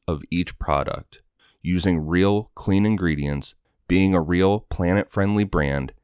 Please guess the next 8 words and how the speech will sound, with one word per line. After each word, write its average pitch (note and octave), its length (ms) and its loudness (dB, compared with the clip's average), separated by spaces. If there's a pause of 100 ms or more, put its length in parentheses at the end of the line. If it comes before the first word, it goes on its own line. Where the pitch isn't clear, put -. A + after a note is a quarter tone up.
(260)
and F#2 160 4
is F#2 140 2
a F#2 60 2
real E2 480 0
pro-grade E2 760 2
line B1 500 -2 (220)
for F#2 240 2
fast-acting, D2+ 840 0